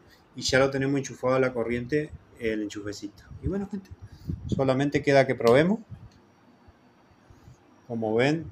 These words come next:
bueno, van a poder usar un, el cenicero este que hicimos. Y bueno, van a poder tener su luz, usarlo tipo velador, ponerlo donde ustedes quieran. Y bueno, como ven, va a quedar muy lindo, muy,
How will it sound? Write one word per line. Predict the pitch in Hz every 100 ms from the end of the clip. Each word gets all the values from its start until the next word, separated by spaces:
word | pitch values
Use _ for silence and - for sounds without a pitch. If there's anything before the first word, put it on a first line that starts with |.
| -
bueno, | 113 113 107
van | 117
a | 117
poder | 113 113
usar | 113 117 110
un, | 110 104 107
el | 107
cenicero | 107 104 - 143 156
este | 143 120
que |
hicimos. | 110 - 147 185 214 - - - - - - _
Y | 233
bueno, | - - - -
van | 113
a | 113
poder | 117 113 113
tener | 117 113 110
su | - - - 110
luz, | 120 175 - - - - _ _ _ - -
usarlo | - 120 120 117 107 107 110
tipo | - 113 113
velador, | 110 107 113 151 - - - _ _ _ - -
ponerlo | 117 120 123 120
donde | 117 117
ustedes | 110 - 120 113
quieran. | - 127 156 196
Y | 143
bueno, | 160 - - _
como | 117 110
ven, | 120 139 143
va | 123
a |
quedar | 117 117 117 107 101 - _
muy | 113 120
lindo, | 113 131 147 185 - - - _ - _ _ _
muy, | 113 120 120 113 107 107